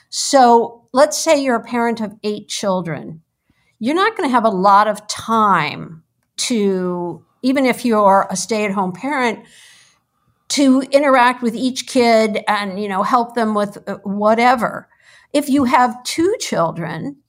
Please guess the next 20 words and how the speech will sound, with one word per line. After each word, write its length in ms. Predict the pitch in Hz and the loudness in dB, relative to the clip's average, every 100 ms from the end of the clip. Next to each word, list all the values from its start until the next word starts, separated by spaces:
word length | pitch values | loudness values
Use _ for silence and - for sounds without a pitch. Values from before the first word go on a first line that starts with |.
| _ _ | _ _
it's 160 | 269 269 | -10 -4
entirely 580 | 262 262 247 233 220 208 | -4 0 0 0 -4 -6
different. 480 | 220 - 185 180 175 | -8 -6 -6 -8 -10
It's, 200 | 185 - | -10 -6
you 120 | 262 | -2
know, 120 | 180 | -2
your 320 | 190 196 214 | -2 -4 -2
eggs 240 | 233 233 220 | -2 -4 -4
are 60 | 208 | -4
in 140 | 202 | -2
one 160 | 196 180 | -2 -2
basket, 580 | 196 220 220 - - - | 0 0 -2 -10 -12 -6
right? 340 | 185 220 - _ - | -4 -4 -6 _ 0
I'm 200 | 247 294 | 2 2
not 280 | 311 302 - | 0 0 -2
putting 240 | 254 214 | -2 -2
a 40 | 208 | 0
value 360 | 202 226 262 | 2 2 0
judgment 480 | 202 180 175 180 175 | -2 -4 -4 -6 -6
on 180 | 196 185 | -6 -6